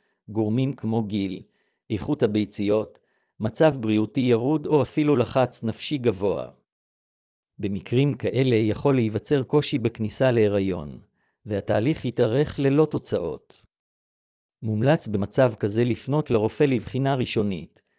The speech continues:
וכמובן להתייעץ עם מומחים בנושאי פוריות.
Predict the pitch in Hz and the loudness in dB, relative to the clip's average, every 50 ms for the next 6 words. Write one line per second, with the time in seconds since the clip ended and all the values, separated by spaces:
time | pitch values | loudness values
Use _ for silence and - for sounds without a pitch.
0 | _ _ _ _ _ 98 101 90 104 95 95 92 - 131 143 147 131 107 101 - | _ _ _ _ _ -8 -8 -6 -4 -4 -4 -2 0 0 0 2 0 0 0 0
1 | - 110 107 120 156 147 - - 120 120 123 120 123 127 117 - - - 165 170 | 0 0 2 2 0 -2 -4 -4 -2 -2 -2 -2 -2 -2 -2 -2 -2 -2 -2 -2
2 | 175 151 135 117 113 - - - - 151 143 135 139 131 117 110 110 95 85 76 | 0 0 0 -2 -2 -4 -4 -2 0 0 0 0 0 0 0 0 0 -2 -4 -6
3 | - - _ _ - _ | -8 -12 _ _ -20 _